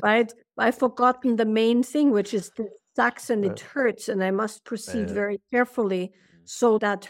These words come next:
Speaker 1: hurt
Speaker 2: Yeah.
Speaker 1: doesn't bleed out into the rest of my life forever and ever
Speaker 2: Yeah.
Speaker 1: as a bitterness or something."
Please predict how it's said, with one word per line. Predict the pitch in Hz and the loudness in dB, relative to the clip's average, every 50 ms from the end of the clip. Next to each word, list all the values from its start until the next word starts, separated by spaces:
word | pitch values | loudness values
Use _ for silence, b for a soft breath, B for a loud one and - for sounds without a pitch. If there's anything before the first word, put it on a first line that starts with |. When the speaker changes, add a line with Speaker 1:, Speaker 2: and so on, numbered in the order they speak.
| - - | -12 -2
Speaker 1:
hurt | - 277 240 202 196 196 _ - - - _ _ _ _ _ _ | 0 2 2 2 0 -4 _ -18 -18 -20 _ _ _ _ _ _
Speaker 2:
Yeah. | 175 170 | -4 0
Speaker 1:
doesn't | 226 220 214 214 226 220 214 202 208 - _ | 0 0 0 0 -2 -2 -2 -4 -6 -10 _
bleed | 240 214 220 226 226 214 - | -6 -4 -2 -2 -4 -4 -2
out | - 196 202 208 208 202 - | -2 0 0 0 -2 -4 -6
into | - 214 202 190 196 - 233 220 190 185 190 196 - _ - | -4 -4 -4 -4 -4 -6 -4 -4 -2 -2 -4 -6 -8 _ -6
the | 196 196 | -6 -4
rest | 190 214 208 202 - - | -2 -2 -4 -4 -4 -10
of | 190 190 | -6 -4
my | 190 190 185 | -2 -2 -2
life | 185 185 190 190 185 - | -2 -2 -2 -4 -4 -6
forever | - 190 180 180 180 185 | -8 -6 -4 -4 -4 -4
and | 185 180 185 - | -4 -6 -6 -4
ever | - 208 214 208 202 | -4 -4 -2 -2 -2
Speaker 2:
Yeah. | 185 | -2
Speaker 1:
as | 180 165 - | -4 -6 -8
a | 190 190 - | -10 -8 -6
bitterness | 240 240 226 233 208 190 185 180 175 165 - - - | -6 0 0 0 2 0 -2 -4 -6 -10 -12 -12 -12
or | 180 | -12
something." | 170 - 180 165 156 - - 165 - - | -10 -8 -10 -10 -10 -10 -10 -12 -12 -12